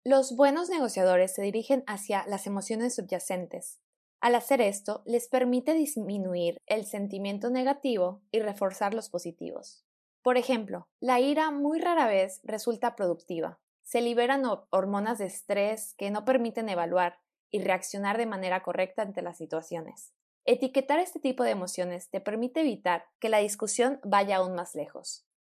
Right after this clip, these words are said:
ya que haces que la persona reconozca esa emoción en lugar de dejarse guiar por ella. Lecciones de este capítulo. Imagínate en la situación de la otra persona. Muchas veces las razones que tiene la otra persona para no cerrar un trato pesan más que las razones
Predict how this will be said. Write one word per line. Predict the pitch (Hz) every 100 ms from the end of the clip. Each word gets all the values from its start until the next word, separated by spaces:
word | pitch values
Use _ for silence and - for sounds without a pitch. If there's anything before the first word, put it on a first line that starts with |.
| _ -
ya | 285
que | 294 302
haces | 277 285 -
que |
la | 240 196
persona | 190 - 214 233
reconozca | 214 196 185 190 - - -
esa | 226 -
emoción | 214 180 196 226 277
en | 208 208
lugar | 196 196
de | 220
dejarse | 208 185 185 -
guiar | 185 175 170
por | - 165
ella. | 151 - - _ _
Lecciones | - 240 - 269 269 285
de | 254
este | 254 -
capítulo. | 202 175 170 - - _ _ -
Imagínate | 247 247 - 285 349 359 339 -
en | 220
la | 202
situación | 208 202 202 233
de | 254
la | 202
otra | 185 185
persona. | 165 - 156 - _ _ _ _ -
Muchas | 269 330 330
veces | 269 208 202 185 -
las | 190 190
razones | 190 - 208 226
que | - 262
tiene | 240 220
la | 202
otra | 190 196
persona | 190 180 180 175 170
para | 170 175
no | 180
cerrar | 196 233 208 202
un | 214
trato | 202 180 - 180
pesan | 233 240 269 240
más | 208 214 -
que | 226
las | 208 190
razones | 180 - 202 185 196 -